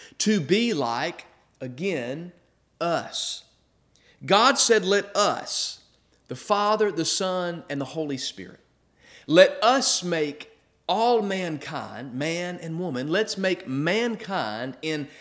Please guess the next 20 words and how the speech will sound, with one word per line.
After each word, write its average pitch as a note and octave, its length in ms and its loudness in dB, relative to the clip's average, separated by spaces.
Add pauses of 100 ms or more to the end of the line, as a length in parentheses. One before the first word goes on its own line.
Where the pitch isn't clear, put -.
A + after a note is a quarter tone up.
(260)
our G3 500 -2
image C#3 560 -8
to F3+ 160 -2
look F#3+ 800 -2 (120)
like E3 580 -2 (480)
us." A3 600 -2 (320)
See, G#3 260 2
marriage A3+ 760 2
is F#3 140 2
the E3+ 100 -2
reflection F3 840 -2
of C3 180 -6
God A2+ 540 -4 (100)
on E3 440 -4
this C#3+ 400 -6 (120)
earth. - 460 -12 (800)
Marriage C#3 480 -2
is B2 120 -10
a A#2+ 40 -4
mirror. G2+ 360 -10